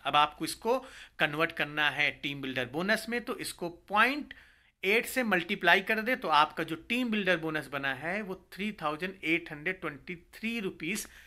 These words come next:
के आसपास का बना हुआ है। ये आपका टीम बिल्डर बोनस हुआ। अब आपको कार फंड निकालना है यहाँ पे, तो कार फंड के लिए क्या करो, थ्री थाउजेंड एट हंड्रेड ट्वेंटी थ्री से गुणा कर दो पॉइंट फ़ोर का, मतलब अड़तीस सौ तेईस रुपए का चालीस परसेंट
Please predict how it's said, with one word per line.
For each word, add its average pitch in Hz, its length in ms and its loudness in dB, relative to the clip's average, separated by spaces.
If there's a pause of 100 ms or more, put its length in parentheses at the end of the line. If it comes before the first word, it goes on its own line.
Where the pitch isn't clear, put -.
(200)
के 320 80 6
आसपास 226 480 10
का 185 100 -2
बना 151 220 2
हुआ 165 260 0
है। 226 200 0 (260)
ये 151 120 4
आपका 143 320 6
टीम 151 400 -4
बिल्डर 139 400 4 (280)
बोनस 143 480 -2
हुआ। 117 340 -4
अब 226 180 12
आपको 233 260 10
कार 151 320 8
फंड 247 300 4
निकालना 254 380 10
है 262 80 10
यहाँ 262 220 8
पे, 330 160 8 (320)
तो 190 60 -2
कार 185 260 12
फंड 220 260 0 (140)
के 220 80 4
लिए 220 140 6
क्या 233 180 8
करो, 277 380 2 (360)
थ्री 247 200 8
थाउजेंड 220 480 4 (100)
एट 220 300 12
हंड्रेड 214 340 6
ट्वेंटी 214 340 2
थ्री 220 240 2
से 269 280 2
गुणा 269 300 8
कर 226 200 6
दो 285 140 -2 (120)
पॉइंट 202 260 8
फ़ोर 180 260 0
का, 127 200 -4 (320)
मतलब 220 540 4
अड़तीस 190 500 4
सौ 254 80 -2
तेईस 220 480 4
रुपए 220 240 4
का 226 160 2
चालीस 240 560 12
परसेंट 277 460 8